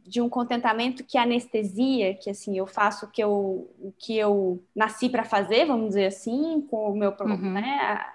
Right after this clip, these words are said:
Speaker 1: que eu gosto de fazer aqui, e o resto vai se organizando. Eu acho que é um,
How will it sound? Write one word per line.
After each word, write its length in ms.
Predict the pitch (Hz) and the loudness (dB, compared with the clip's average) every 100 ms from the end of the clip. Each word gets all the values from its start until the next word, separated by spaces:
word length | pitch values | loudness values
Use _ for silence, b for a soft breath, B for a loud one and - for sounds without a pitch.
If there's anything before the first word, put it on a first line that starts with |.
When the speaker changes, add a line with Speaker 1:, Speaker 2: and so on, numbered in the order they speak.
| - | -2
Speaker 1:
que 80 | 240 | 0
eu 60 | |
gosto 400 | 208 214 247 277 | 6 8 8 4
de 140 | 226 - | -6 0
fazer 320 | 214 202 190 | 0 2 -2
aqui, 480 | 190 - 214 311 - _ | -2 -8 -6 -6 -8 _
e 120 | - 311 | 2 4
o 60 | |
resto 500 | 330 285 311 370 - 359 330 | 8 8 8 6 4 2 6
vai 220 | 285 285 | 6 6
se 160 | 311 339 | 6 6
organizando. 840 | 311 285 302 320 254 220 208 190 - | 6 6 4 4 2 2 0 -4 -2
Eu 160 | 226 233 | 2 6
acho 320 | 240 277 269 - _ - | 4 4 -4 -12 _ -6
que 280 | 254 247 - | -4 -4 2
é 200 | 240 247 | 4 4
um, 840 | 277 277 262 247 220 208 196 208 | 4 0 0 0 0 -4 -4 -6